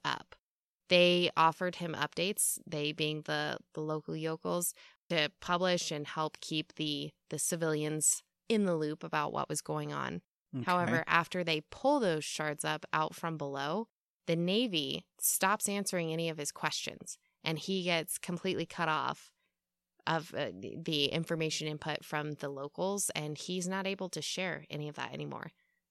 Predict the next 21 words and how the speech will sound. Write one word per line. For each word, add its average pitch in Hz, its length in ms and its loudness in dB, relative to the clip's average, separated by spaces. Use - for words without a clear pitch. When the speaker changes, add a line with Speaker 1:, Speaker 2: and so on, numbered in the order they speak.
Speaker 1:
They 160 80 4
just 160 300 2
stopped - 320 0
answering 147 340 -4
his 135 140 -10
calls. - 400 -10
Speaker 2:
Oh, 123 240 2
well, 104 360 2
wow. 131 340 0
That's 135 220 -6
weird. 107 340 2
Speaker 1:
Yeah. 160 280 -2
So 170 200 2
that's 160 320 2
within, 156 560 0
what, 156 340 -2
seventy-two 160 640 0
hours 156 600 0
of 165 120 -2
this 156 160 -2
happening? 180 600 -4